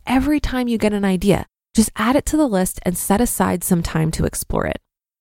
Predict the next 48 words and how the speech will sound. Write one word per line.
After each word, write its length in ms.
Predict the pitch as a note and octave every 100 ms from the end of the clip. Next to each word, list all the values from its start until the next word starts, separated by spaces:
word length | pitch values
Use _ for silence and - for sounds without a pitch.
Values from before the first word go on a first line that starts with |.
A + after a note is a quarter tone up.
| _ -
I 120 | A3+
ended 260 | - E4
up 100 | F#4
sharing 540 | - - G#3 F3+ G#3 G#3+
all 240 | - E3+
of 100 | F3+
my 220 | F3+ E3+
ideas 420 | E3 D#3 D#3 F#3+ F#3
during 240 | F3 D#3+
a 60 | E3
free 360 | - G3+ G#3+
webinar 560 | G3+ F#3 B3+ A3 E2 B2+
recently, 600 | B2+ - G2 - F2 F#3+ _ -
and 120 | A3
I 60 | A3
recall 600 | A#3+ - - C4 E4 B3+
one 180 | G#3
attendee 640 | B3+ C4+ - A3 G3 F3+ E3
was 180 | F#3
a 60 | A3+
little 320 | C4 C#4+ F4+
discouraged 840 | F4+ D#4 - - F#3+ G#2+ B1 - -
because 260 | - A3+
the 140 | G#3+ A3
ideas 440 | G#3+ G#3+ A#3+ C4
were 140 | A3 G#3
unique 540 | F#3+ G3 F#3 G#3+ -
to 160 | - F#3
my 500 | E3 F3 A3 B3+ B3
experience 640 | G#3+ - G3 G3 G#3 G3+
and 120 | E3+
skill 260 | - - B3+
sets 340 | - - - -
and 100 | G#3
not 280 | B3+ D#4+ -
easily 520 | G3+ A#3 B3 A3 G3+
replicable 720 | F3 E3+ - G3 F3 - D#3 D#3+
by 160 | D#3+
everyone. 560 | E3 G3 F3 - - _ _ _ _ _ _
But 80 | B3
I 100 | B3+
don't 180 | G4 A4+
see 240 | - D4
this 220 | D#4 D4+ C4+
as 100 | A3+
a 60 |
bad 340 | E3 E3+ A#3+ A#3
thing. 280 | - -